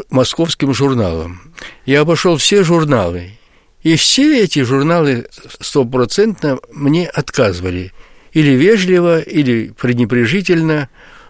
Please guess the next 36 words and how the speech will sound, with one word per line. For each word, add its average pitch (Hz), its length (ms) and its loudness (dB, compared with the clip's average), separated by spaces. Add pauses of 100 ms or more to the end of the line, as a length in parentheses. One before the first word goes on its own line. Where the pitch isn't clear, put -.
Но 240 300 2 (520)
вопросы 151 440 0
были 135 180 2
такие: 113 420 -2
"Вы 156 560 0 (320)
на 131 100 0
каком 147 300 0
языке 135 360 -2
пишете?" - 420 -4
Я 101 100 0
говорю: 101 160 -2
"Я 123 160 0
на, - 0 -
на 131 220 -2
русском". 95 500 -6 (640)
Э, 107 540 -6 (140)
"Переводы?" 135 1400 0
Я 127 80 -2
говорю: 131 180 -2
"Нет, 175 420 0
нет, 185 220 -2
нет", 147 100 0
я 143 100 0
говорю, 135 180 0
"пишу 165 500 -2
на, 104 600 -8
на 127 160 0
оригинальном 127 520 0
русском". 107 400 -6 (400)
"Ну, 180 60 0
тогда 196 260 2
положите, 139 560 0 (100)
э, 113 340 -6
это 117 180 -4
рус-, 247 200 0 (100)
э, 151 140 -2